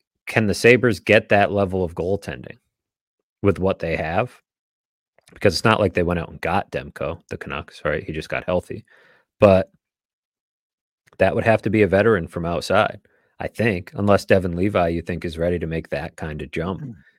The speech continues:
Speaker 1: in year two, which is quite the leap, or maybe Ukko-Pekka Luukkonen can, can find one of those seasons. I think you would probably be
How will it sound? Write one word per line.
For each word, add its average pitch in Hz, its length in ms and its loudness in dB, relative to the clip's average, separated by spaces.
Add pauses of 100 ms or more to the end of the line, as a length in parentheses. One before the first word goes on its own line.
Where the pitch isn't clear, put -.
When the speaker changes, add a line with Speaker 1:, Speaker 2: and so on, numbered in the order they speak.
(100)
Speaker 1:
in 82 160 -4
year 76 200 -8
two, 98 320 -2
which 78 240 -12
is 82 300 -8 (440)
quite 87 220 -2
the - 80 -12
leap, 80 280 -6
or 80 60 -2
maybe 85 460 -2 (300)
Ukko-Pekka 90 540 -2
Luukkonen 82 480 -6
can, 78 240 -12 (160)
can 82 160 -8
find 78 320 -6
one 73 160 -10
of 73 60 -8
those 76 200 -6
seasons. 80 540 -10 (1200)
I 113 80 6
think 120 380 0
you 107 200 4
would 104 160 4
probably 95 440 4
be 90 540 -2